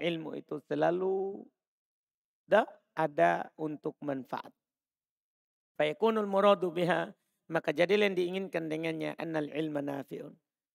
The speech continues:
Bahwasanya ilmu itu bermanfaat. Lakin kauna istimraruhu nafi'an, akan tapi keberadaan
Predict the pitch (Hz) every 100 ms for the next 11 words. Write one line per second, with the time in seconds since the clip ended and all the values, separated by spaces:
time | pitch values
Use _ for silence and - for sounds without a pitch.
0 | - 139 - 147 151 - 170 156 147 -
1 | 143 131 131 120 - - 98 _ _ _
2 | _ _ _ 139 151 175 165 147 135 -
3 | - 175 175 160 - 156 147 151 175 180
4 | 190 190 202 202 208 196 202 214 _ _
5 | _ _ _ _ _ _ 151 139 156 165
6 | 170 175 175 175 196 190 _ _ _ -
7 | 151 156 170 160 156 156